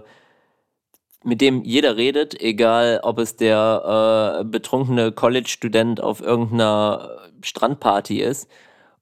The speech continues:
oder ob es der ultrarechte Trump-Anhänger, Proud Boys, sonst was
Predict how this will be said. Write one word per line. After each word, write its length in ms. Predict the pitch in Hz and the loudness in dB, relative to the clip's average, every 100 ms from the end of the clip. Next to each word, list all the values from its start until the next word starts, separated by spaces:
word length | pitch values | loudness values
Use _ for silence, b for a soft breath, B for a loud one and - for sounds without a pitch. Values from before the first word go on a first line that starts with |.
| - | 0
oder 480 | 117 117 113 113 - | 4 4 4 2 2
ob 140 | 113 | 0
es 200 | 123 - | -2 -2
der 580 | 120 110 110 107 107 101 | 0 2 4 4 2 2
ultrarechte 1000 | 104 131 - 120 107 117 - 120 110 110 - | 0 -2 0 0 2 -2 0 0 2 0 0
Trump-Anhänger, 1400 | 117 127 - 120 123 123 123 117 117 117 113 101 104 - | 0 0 0 -2 0 0 2 2 2 2 2 0 -2 0
Proud 260 | 117 113 | 0 0
Boys, 540 | 123 117 117 117 - - | 2 2 2 0 -4 -2
sonst 260 | 117 127 | -2 0
was 380 | 117 117 - - | 0 0 -2 -10